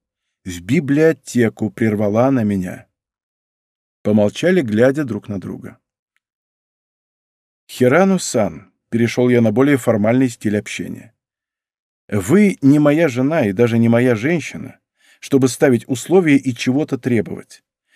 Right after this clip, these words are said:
Хотите идти — идите. Не смею вас задерживать». «А если что-то произойдёт?» наклонила она голову набок. «В глазах Якшини именно ты, Аматеру-кун, в ответе за меня и мои действия».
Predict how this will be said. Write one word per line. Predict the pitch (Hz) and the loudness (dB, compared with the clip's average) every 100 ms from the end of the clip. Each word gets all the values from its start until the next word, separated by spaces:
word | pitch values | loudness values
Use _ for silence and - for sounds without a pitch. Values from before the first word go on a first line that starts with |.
| - | -20
Хотите | - 156 208 190 196 | -6 -2 -2 -2 -2
идти — | 180 - 220 - | -4 -4 -6 -4
идите. | 160 143 117 117 - - - _ _ _ - | -8 -6 -4 -4 -4 -14 -16 _ _ _ 2
Не | 143 160 | 4 4
смею | - 151 214 170 | 2 2 4 4
вас | 147 143 | 4 2
задерживать». | 120 131 110 90 92 87 - _ _ _ _ _ _ _ _ _ _ _ | 0 2 0 0 -6 -10 -14 _ _ _ _ _ _ _ _ _ _ _
«А | 117 | -6
если | 110 170 - | -4 -6 -8
что-то | 151 - 180 143 | -10 -6 -6 -6
произойдёт?» | - 117 98 101 87 95 135 _ _ _ _ _ _ - | -2 -2 0 -4 -4 -4 -6 _ _ _ _ _ _ 0
наклонила | 123 123 113 110 104 98 | 0 2 2 4 2 0
она | 98 147 | 0 -2
голову | 110 104 101 92 | -2 -2 -2 -4
набок. | 90 90 - - _ _ _ _ _ _ _ _ - | -6 -10 -14 -20 _ _ _ _ _ _ _ _ -6
«В | |
глазах | 101 120 127 123 | 0 2 2 0
Якшини | 127 - 135 143 143 | -4 -2 0 2 0
именно | 131 135 127 131 | 2 2 4 2
ты, | 117 - 202 - | -2 -4 -4 -4
Аматеру-кун, | 113 101 101 123 117 113 165 208 190 _ _ _ | -4 -4 -2 -4 -4 -6 -2 0 -2 _ _ _
в | 113 | 0
ответе | 135 131 143 123 | 0 2 0 0
за | 117 123 | 0 2
меня | 117 107 131 | 4 4 2
и | - 143 | 0 -6
мои | 151 165 | -8 -8
действия». | 139 143 92 - - 73 | -2 -2 -2 -8 -16 -16